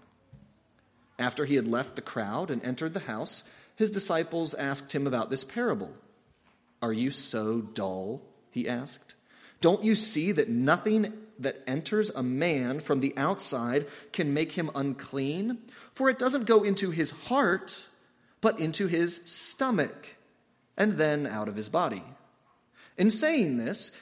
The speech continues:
Jesus declared all foods clean. He went on, "What comes out of a man is what makes him unclean. For from within,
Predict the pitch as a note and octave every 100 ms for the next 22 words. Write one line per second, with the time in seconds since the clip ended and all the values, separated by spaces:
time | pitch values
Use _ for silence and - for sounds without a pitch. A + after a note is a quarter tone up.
0 | - C#3 A#3 A#3+ B3+ B3 A#3 A3+ - C3+
1 | C3 B2+ B2+ C#3+ F3 - A#2 G#2 G2 -
2 | - _ - - G#3+ E3+ G2 F2 - _
3 | _ _ _ _ _ _ _ _ _ _
4 | - D#3 D3 D3+ C#3+ D#3 E3 C3+ A2+ G2
5 | F#2+ - _ _ _ - - F#3+ - A#3+
6 | G3+ - G3 A#3 G3+ F3 E3 D#3+ F3 F#3
7 | C#3+ B2 B2+ C#3+ C3 B2 - A#2+ A2 G#2
8 | G#2+ G2+ G#2 - F#3+ G#3 G#2+ F2+ - -
9 | _ _ _ - - E3+ E3 - G3 G3
10 | F3+ E3+ F3+ - D#3+ D3 A2 F#2